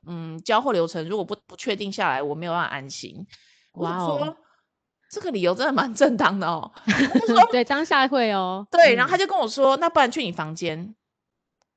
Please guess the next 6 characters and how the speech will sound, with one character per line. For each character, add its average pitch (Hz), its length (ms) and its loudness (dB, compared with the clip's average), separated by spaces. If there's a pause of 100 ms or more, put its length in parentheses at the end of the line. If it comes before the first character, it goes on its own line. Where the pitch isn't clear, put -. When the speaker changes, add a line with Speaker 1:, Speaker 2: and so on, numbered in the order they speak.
(160)
Speaker 2:
啊。 254 720 -6
Speaker 1:
我 226 80 -2
就 427 80 -2 (420)
拒 403 300 4
绝 214 240 8
嘛， 226 180 8